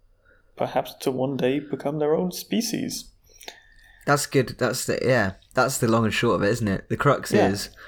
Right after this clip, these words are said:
Speaker 2: are they just different colours, or are they trying to sneak away from each other genetically and become a brand new thing?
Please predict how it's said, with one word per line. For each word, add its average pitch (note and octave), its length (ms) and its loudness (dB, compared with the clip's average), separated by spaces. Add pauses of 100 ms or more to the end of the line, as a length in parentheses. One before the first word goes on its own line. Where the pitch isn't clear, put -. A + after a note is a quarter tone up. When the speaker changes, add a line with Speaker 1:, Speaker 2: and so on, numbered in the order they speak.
(340)
Speaker 2:
are C#3 160 8
they A#2+ 160 2
just G#2 180 -6
different G#2 320 -4
colours, G2 400 0
or A#2+ 140 2
are B2 100 4
they B2+ 80 4
trying A#2+ 200 -2
to A#2 60 0
sneak B2 300 -2
away A#2+ 220 2
from A2 160 -2
each F#2+ 120 -4
other F#2+ 360 0
genetically G#2+ 680 -2
and F#2 180 -2
become G2 460 -2
a - 60 -8
brand F#2+ 240 0
new F#2+ 120 2
thing? F#2+ 380 -2